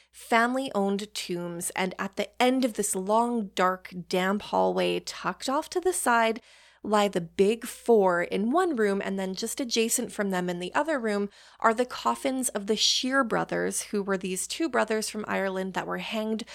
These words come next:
drawn, and quartered by the British for treason in seventeen ninety-eight. So, going back to the mummies, though, the big four at Saint Michan's are basically the celebrities of the church.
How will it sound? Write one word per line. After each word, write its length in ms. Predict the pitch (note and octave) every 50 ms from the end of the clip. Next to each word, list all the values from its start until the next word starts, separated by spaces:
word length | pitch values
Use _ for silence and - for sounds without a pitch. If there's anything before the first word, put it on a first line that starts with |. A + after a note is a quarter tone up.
| - - - _
drawn, 360 | - G#3+ G#3+ G#3+ G3+ G3+ G#3 G3+
and 140 | G3 F#3+
quartered 540 | F#3 - - - F3+ F3 E3+ F3 F3 F3 E3+
by 140 | - F#3 F3
the 100 | F3 F3+
British 560 | E3+ - - A3 A#3 A3+ G#3+ G#3+ G#3 - -
for 160 | - - F#3
treason 600 | - - - - - C4+ C#4 C4+ - F3+ F3 E3
in 180 | D#3+ - F#3 F#3
seventeen 600 | - - - D#3+ - D#3+ D#3 E3+ - - E3 D#3+
ninety-eight. 600 | D3+ C3+ D3+ D#3 D#3 D3+ D#3 E3 D#3+ C#3+ - - _ _ _ - - - - - _ _
So, 400 | - - - - D4 D4 C#4+ C#4+ - -
going 300 | A3+ A3 A3 A3+ A#3+ A#3
back 220 | A#3 A3+ A3+ -
to 100 | - B3+
the 80 | A3+ A#3
mummies, 400 | A#3 A3 G#3 G#3 G3 F#3+ F#3+ -
though, 220 | - F3+ E3 E3+
the 100 | F#3 -
big 400 | F3+ F#3 - - A#3+ C4+ D4 -
four 480 | - - - - C4+ B3 G#3+ F3+ E3+ - -
at 180 | - F3 - -
Saint 340 | - - - A3+ - - A3
Michan's 520 | G3 F#3+ F3+ - F#3+ F#3 F#3 F#3 F#3 -
are 120 | - A3+
basically 800 | G#3+ G3+ - - C#4 D#4+ F4+ F#4 - - G4+ - - F4+ E4+ E4+
the 140 | E4+ C4+ B3+
celebrities 800 | - - - A3+ G3+ F3+ E3+ - F#3 F3+ F3 F3 E3+ E3 -
of 120 | E3+ D#3 -
the 80 | -
church. 420 | G3 - - - - - - -